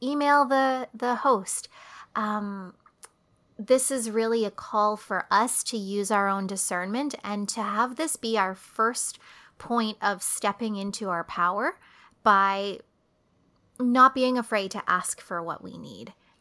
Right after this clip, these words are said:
and to ensure that the layers of support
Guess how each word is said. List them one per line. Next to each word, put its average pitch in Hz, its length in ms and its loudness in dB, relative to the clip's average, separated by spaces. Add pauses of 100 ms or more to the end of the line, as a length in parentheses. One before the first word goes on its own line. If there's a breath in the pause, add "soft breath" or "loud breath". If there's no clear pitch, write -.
and 190 480 -4
to 190 540 -2
ensure 254 500 0
that 214 200 -2
the 196 100 -4
layers 190 460 -4
of 180 100 -10
support 185 760 -4